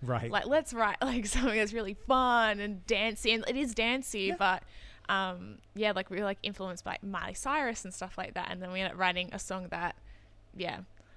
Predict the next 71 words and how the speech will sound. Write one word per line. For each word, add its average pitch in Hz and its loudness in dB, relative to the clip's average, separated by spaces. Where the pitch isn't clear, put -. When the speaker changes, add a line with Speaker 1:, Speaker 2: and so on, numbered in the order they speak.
Speaker 2:
kind 202 -2
of 180 -8
dark. 226 0
<laughs> - 6
Speaker 1:
<laughs> 427 2
But 233 8
in 277 4
a 294 -2
good 262 -2
way, 262 4
you 220 -2
can 202 -4
still 262 -6
totally 147 -2
hear 135 0
that 123 -4
it's 113 -2
you 151 4
guys, 151 0
but 120 -6
I 120 -6
just 127 -8
thought 127 -4
it - -6
was 113 -8
kind 117 -6
of 101 -8
interesting 113 -8
that 104 -10
it's, - -8
it 147 -6
feels 160 -2
like, 120 -4
even 135 -2
compared 113 -4
to - -16
the 104 -6
last 110 -6
record, 110 -10
just 208 -12
that 311 -8
little 359 -8
bit 349 -8
heavier, 151 -4
like, 113 -4
a 127 -2
little 135 -2
bit 131 -4
more. 139 -4
Is 123 -2
that 165 -4
the 175 -10
kind 180 -6
of 160 -6
sounds 160 -6
you, 147 -4
you 147 -6
seem 147 -4
like 139 -4
you're 123 -8
playing 151 -2
with 202 -6
at 202 -2
the 202 -10
minute 214 -8
in 196 -10
terms 208 -6
of 208 -8
newer 202 -4
material? 214 -8
Speaker 2:
Yeah, 196 4